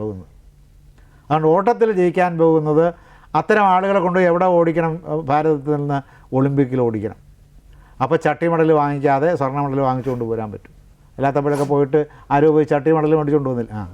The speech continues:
മൺ മെഡൽ അല്ലേ? ആ, മൺ മെഡൽ മേടിച്ചുകൊണ്ട് വന്നു. ഈ വിധത്തിൽ ഓടി രക്ഷപ്പെടാനെങ്കിലും ശ്രമിക്കും. അതുകൊണ്ടാണ് രാജാക്കന്മാരെ ബലമായിട്ട് പിടിച്ചു കെട്ടിക്കൊണ്ടുപോയി ഹോമിക്കുന്നത്. അപ്പോൾ നരമേധം,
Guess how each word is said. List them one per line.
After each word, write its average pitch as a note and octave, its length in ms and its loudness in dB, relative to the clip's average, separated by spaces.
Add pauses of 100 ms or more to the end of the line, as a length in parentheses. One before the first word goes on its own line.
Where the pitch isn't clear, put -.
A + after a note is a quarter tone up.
(1700)
മൺ C#3+ 140 0 (260)
മെഡൽ C3 200 0 (120)
അല്ലേ? C#3 160 0 (380)
ആ, - 20 -6 (480)
മൺ C#3 160 -2
മെഡൽ C#3+ 220 0
മേടിച്ചുകൊണ്ട് A#2 360 -8
വന്നു. F2+ 120 -18 (1900)
ഈ F3+ 120 4
വിധത്തിൽ E3+ 320 0 (200)
ഓടി F#3 200 2
രക്ഷപ്പെടാനെങ്കിലും E3 640 -2
ശ്രമിക്കും. A#2+ 300 -6 (880)
അതുകൊണ്ടാണ് G3 440 2
രാജാക്കന്മാരെ D#3 600 0
ബലമായിട്ട് C#3+ 460 0
പിടിച്ചു B2+ 220 -2
കെട്ടിക്കൊണ്ടുപോയി B2+ 600 -2 (520)
ഹോമിക്കുന്നത്. A2 500 -4 (1700)
അപ്പോൾ C3+ 200 0
നരമേധം, C#3+ 420 0